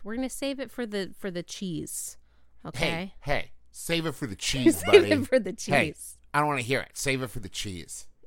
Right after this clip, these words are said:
Speaker 1: Okay. So how do you make one?
Speaker 2: Uh,
Speaker 1: How do you make a charcuterie
Speaker 2: first,
Speaker 1: board?
Speaker 2: you need a big slab of wood.
Speaker 1: Okay,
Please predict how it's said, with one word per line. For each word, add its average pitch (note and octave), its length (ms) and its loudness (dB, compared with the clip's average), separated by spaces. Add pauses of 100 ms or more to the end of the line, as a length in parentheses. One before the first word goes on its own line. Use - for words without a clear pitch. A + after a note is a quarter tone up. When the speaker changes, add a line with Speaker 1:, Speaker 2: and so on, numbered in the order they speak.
(120)
Speaker 1:
Okay. - 380 -4 (2000)
So C#4+ 180 0
how C#4+ 160 0
do D#4 60 2
you F4 100 4
make G3 280 -2
one? F#3 240 -4 (840)
Speaker 2:
Uh, G#2+ 800 2 (480)
Speaker 1:
How G3+ 160 -2
do F#3+ 80 -4
you F#3 80 -2
make D#3 240 -6
a E3+ 100 -4
charcuterie G#3+ 480 -8
Speaker 2:
first, D3 260 0
Speaker 1:
board? - 40 -6
Speaker 2:
you C#3+ 80 -2
need A#2+ 60 0
a G#2 40 -4
big F2+ 280 -2
slab G2+ 300 -4
of F#2+ 100 -4
wood. E2+ 360 -6 (240)
Speaker 1:
Okay, G3 400 -6